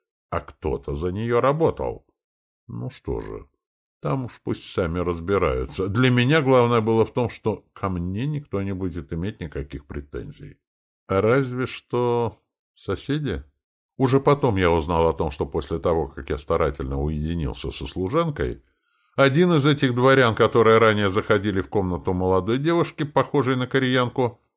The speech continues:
простоял до глубокой ночи на лестнице, словно ожидая того самого момента, когда я выйду из комнаты.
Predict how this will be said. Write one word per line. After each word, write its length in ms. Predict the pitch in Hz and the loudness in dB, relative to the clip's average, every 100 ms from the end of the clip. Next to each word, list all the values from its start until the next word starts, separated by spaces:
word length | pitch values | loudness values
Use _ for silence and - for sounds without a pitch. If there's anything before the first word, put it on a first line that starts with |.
| _ _ _ | _ _ _
простоял 540 | - 82 - 101 110 104 | -6 -4 2 2 4 2
до 100 | 95 | 0
глубокой 480 | 98 92 90 87 | 0 0 -2 -2
ночи 300 | 87 87 82 | -2 -4 -6
на 160 | 82 90 | -6 -4
лестнице, 480 | 117 139 87 76 73 | -4 -4 -6 -8 -8
словно 380 | - 82 85 82 | -4 -2 0 -2
ожидая 420 | 85 87 90 80 | -2 0 0 0
того 320 | - 87 85 | 0 0 0
самого 440 | - 90 73 71 | -2 -4 -2 -4
момента, 680 | 71 82 104 160 147 73 - _ _ _ _ _ | -4 -4 -4 -4 -2 -4 -4 _ _ _ _ _
когда 300 | 90 87 110 | -4 0 2
я 200 | 104 95 | 4 2
выйду 340 | 95 87 90 | 2 0 0
из 140 | 95 - | -2 -4
комнаты. 680 | 76 57 55 - 50 50 | -6 -6 -10 -14 -16 -16